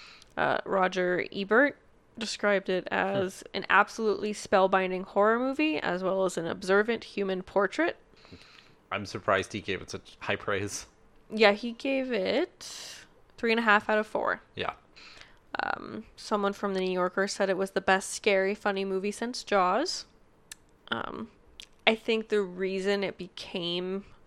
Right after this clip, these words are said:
Speaker 1: so beloved, I guess, is because the horror aspect comes from just being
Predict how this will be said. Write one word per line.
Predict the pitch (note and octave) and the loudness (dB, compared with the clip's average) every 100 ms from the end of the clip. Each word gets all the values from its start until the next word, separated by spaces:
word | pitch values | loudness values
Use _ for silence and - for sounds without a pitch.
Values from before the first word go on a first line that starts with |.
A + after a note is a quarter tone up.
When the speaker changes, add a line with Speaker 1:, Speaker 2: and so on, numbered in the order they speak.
| _ - | _ -12
Speaker 1:
so | - - G3 F#3 F#3+ F#3 G3 - - - - - - - - - - - - | -8 4 6 8 6 4 0 -6 -12 -14 -14 -18 -20 -20 -20 -20 -20 -20 -10
beloved, | G3 E3+ E3+ D#3+ F3 B3 D4+ - - | -6 -4 0 2 2 0 -4 -14 -10
I | B3+ | -8
guess, | C#4 D4 E4 - - - _ | -4 -4 -4 -10 -20 -20 _
is | G#3 G#3 | -12 -10
because | G3+ - - G3 F3 F#3 - | -12 -10 2 4 4 2 2
the | F#3 | 2
horror | - - E3 F3+ | 2 2 4 6
aspect | F3+ F3 - F#3 F3 - | 4 2 0 -2 -2 -4
comes | - E3+ E3+ | -4 -4 -6
from | - E3+ | -6 -4
just | F3 F3 - F3+ | -4 -6 -10 -8
being | G3 F3+ F3+ E3+ E3 | -2 0 0 -2 -4